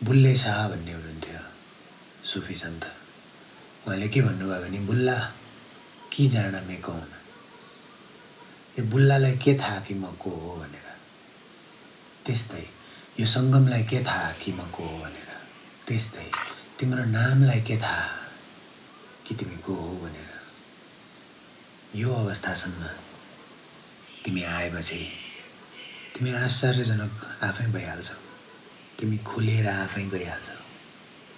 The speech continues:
त्यस पछाडि तिमी पनि शान्त, त्यस पछाडि म पनि शान्त। आजलाई यति नै।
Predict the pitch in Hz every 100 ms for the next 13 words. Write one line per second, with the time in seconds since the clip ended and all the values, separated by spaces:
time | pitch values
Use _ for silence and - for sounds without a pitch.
0 | - - - - - - 117 - 110 107
1 | 107 110 104 101 101 98 - 98 92 95
2 | 98 - - - 95 95 95 92 98 90
3 | - - 87 87 - - - - - -
4 | - - - - - - - - - -
5 | - - - - - - - - - -
6 | - - - - - - - - - -
7 | - - - - 87 82 80 80 82 -
8 | 90 90